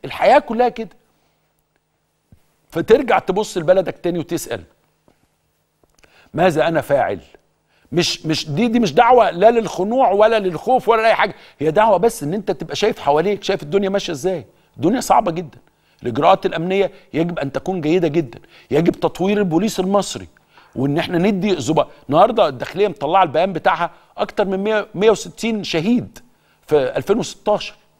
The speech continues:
الناس ديت هل عندها، آه، واقيات من الرصاص كفاية؟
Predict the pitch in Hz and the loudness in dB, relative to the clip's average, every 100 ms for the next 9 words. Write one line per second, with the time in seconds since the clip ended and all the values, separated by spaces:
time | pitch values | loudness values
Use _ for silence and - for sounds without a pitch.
0 | _ _ _ _ - 143 202 165 220 165 | _ _ _ _ -6 2 2 2 2 0
1 | - _ - 190 170 170 165 180 156 - | -4 _ 0 2 4 4 4 4 0 -12
2 | _ _ - 123 127 117 113 120 131 - | _ _ -14 -8 -6 -6 -6 -4 -4 0
3 | 156 196 190 160 139 131 196 - 185 - | 2 2 -2 -8 -8 -6 -6 -6 -8 -6
4 | 208 | -8